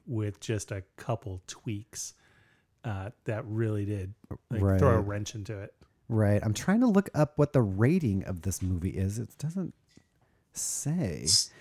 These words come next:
Speaker 2: Because there
Speaker 3: so
Speaker 2: really
Speaker 3: I
Speaker 2: was no sex in it other than that fleeting shot of her on the bed, but just by herself.
Speaker 1: The I M D B rating is five point three out of ten.
Speaker 2: No, no, no. Like, the, is it rated
Speaker 1: Oh,
Speaker 2: R?
Speaker 1: oh, oh, oh.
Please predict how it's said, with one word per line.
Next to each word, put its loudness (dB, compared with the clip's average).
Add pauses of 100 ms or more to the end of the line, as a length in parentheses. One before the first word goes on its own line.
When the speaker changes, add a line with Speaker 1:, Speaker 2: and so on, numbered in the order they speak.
(160)
Speaker 2:
Because 6
there 10
Speaker 3:
so 10
Speaker 2:
really 12
Speaker 3:
I 12
Speaker 2:
was 8
no 10
sex 4
in 4
it 2
other 6
than 4
that 2
fleeting 2
shot 4
of 0
her 2
on 2
the 4
bed, 0
but 0
just 0
by 4
herself. 0
Speaker 1:
The 2
I 4
M 4
D 6 (300)
B 4
rating 4
is -2
five 0
point -2
three 2
out 0
of -6
ten. -6 (160)
Speaker 2:
No, 2
no, 6
no. 4
Like, 2
the, 0
is -2
it 2
rated 2
Speaker 1:
Oh, 8
Speaker 2:
R? 4
Speaker 1:
oh, 8
oh, 6
oh. 4